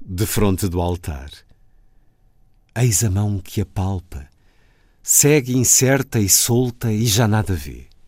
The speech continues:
E o vestido que pende, quase expondo o pubis. Notas então o silêncio, os pequenos estalidos do sofá,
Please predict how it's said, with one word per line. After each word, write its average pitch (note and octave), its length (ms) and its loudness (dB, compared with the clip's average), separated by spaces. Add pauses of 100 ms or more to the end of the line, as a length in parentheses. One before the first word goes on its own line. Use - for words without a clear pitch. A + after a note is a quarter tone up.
(640)
E A2+ 140 -2
o G#2+ 60 4
vestido A#2+ 580 0
que - 160 -18
pende, G#2+ 480 0
quase A2 400 -2
expondo G#2+ 560 0
o E2 40 -8
pubis. G#2 640 -4 (1000)
Notas D#3+ 360 0
então D#3+ 280 2
o C#3 40 2
silêncio, D#2+ 720 -4 (840)
os - 180 -4
pequenos F#3+ 600 0
estalidos C#3 560 4
do G#2+ 100 0
sofá, C2+ 540 -6